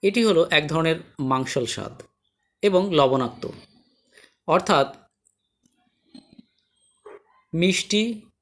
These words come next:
টক, তিতা, উমামি এবং লবণাক্ত। এই কয়েক ধরনের স্বাদই আমাদের জিহ্বা অনুভব করতে পারে।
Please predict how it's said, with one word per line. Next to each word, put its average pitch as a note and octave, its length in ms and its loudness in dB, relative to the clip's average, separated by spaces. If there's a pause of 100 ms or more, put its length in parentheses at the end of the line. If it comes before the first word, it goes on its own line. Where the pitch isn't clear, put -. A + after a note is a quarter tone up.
(300)
টক, D#3 420 2 (440)
তিতা, D#3+ 340 0 (1300)
উমামি D#3+ 440 0
এবং D#3+ 320 0
লবণাক্ত। A2 480 0 (680)
এই G#3+ 200 4
কয়েক F#3 240 2
ধরনের G#3 280 0
স্বাদই E3 440 0 (160)
আমাদের C3+ 320 0
জিহ্বা B2+ 360 -2 (560)
অনুভব C#3 240 0
করতে - 280 -10
পারে। - 260 -10